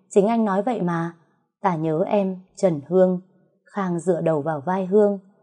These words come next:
"Ta đã sai rồi, ta sẽ chết, ta đã quyết định chết rồi." "Không được, em vốn không có quên, đúng không?" "Ta nhận ra ngay khi em nhìn ta rồi."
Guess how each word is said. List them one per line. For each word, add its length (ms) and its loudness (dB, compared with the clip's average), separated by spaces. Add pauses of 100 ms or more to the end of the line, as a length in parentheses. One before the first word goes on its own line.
(260)
"Ta 140 -2
đã 160 -4
sai 320 -8
rồi, 380 0 (280)
ta 140 -4
sẽ 260 -6
chết, 220 -2 (360)
ta 100 0
đã 160 -6
quyết 260 -2
định 260 0
chết 260 -4
rồi." 360 4 (240)
"Không 300 0
được, 260 6 (480)
em 220 -2
vốn 400 0
không 220 0
có 180 0
quên, 360 2 (160)
đúng 240 0
không?" 280 0 (540)
"Ta 100 2
nhận 260 -2
ra 220 -4
ngay 180 -2
khi 180 0
em 260 2
nhìn 200 -2
ta 240 -4
rồi." 400 2